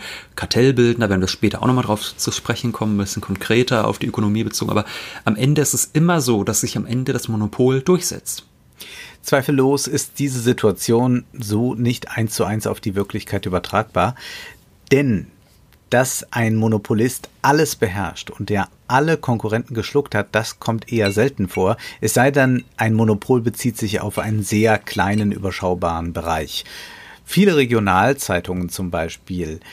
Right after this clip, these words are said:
Speaker 2: hatten lange Zeit die Monopolstellung für die Tageszeitung in ihrer Region. Dann kam das Internet, wie wir wissen.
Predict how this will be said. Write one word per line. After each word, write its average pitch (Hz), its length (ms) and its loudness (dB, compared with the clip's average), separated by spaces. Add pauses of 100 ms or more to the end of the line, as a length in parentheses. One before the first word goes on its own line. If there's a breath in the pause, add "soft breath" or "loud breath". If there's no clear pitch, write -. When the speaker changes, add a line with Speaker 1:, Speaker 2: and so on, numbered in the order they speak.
(240 loud breath)
Speaker 2:
hatten 147 420 -2
lange 131 340 2
Zeit 127 480 0
die 127 120 2
Monopolstellung 117 960 2
für 170 260 -4
die 160 160 -4
Tageszeitung 127 920 0
in 135 280 -2
ihrer 123 460 0
Region. 110 500 4 (140)
Dann 90 120 -6
kam 92 220 -6
das 95 140 -2
Internet, 98 480 -2
wie 92 100 -6
wir 95 140 0
wissen. 151 300 0